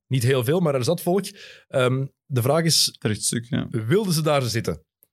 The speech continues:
Speaker 1: Ik heb, eh, gehoord dat voor de atletiek meetings daar in Doha, dat, eh, het volk daarvoor betaald wordt om te gaan kijken. En dat ze dan tijdens de wedstrijd de poort op slot doen.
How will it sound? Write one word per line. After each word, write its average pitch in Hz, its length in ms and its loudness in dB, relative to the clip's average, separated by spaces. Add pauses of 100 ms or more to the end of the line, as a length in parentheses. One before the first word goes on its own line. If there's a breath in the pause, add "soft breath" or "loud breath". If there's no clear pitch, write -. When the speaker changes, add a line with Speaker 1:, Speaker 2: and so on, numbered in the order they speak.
(160)
Speaker 1:
Ik 117 140 -6
heb, 135 160 -2
eh, 135 100 2
gehoord 127 360 2
dat - 160 -2
voor 139 220 0
de 123 140 0
atletiek 139 440 -2
meetings 175 340 2
daar 165 280 0
in 139 180 -2
Doha, 175 380 0 (400 loud breath)
dat, 127 320 -2
eh, 127 240 2 (420)
het 120 140 -6
volk 151 220 0
daarvoor 120 420 0
betaald 123 380 0
wordt 185 160 0
om 147 60 0
te 120 80 0
gaan 113 140 0
kijken. 175 500 0 (560)
En 127 140 0
dat 131 140 2
ze 147 80 2
dan 123 180 0
tijdens 156 280 2
de 147 60 2
wedstrijd 175 640 -2
de 123 280 -2
poort 165 300 0
op 131 120 -4
slot 156 240 2
doen. 110 320 0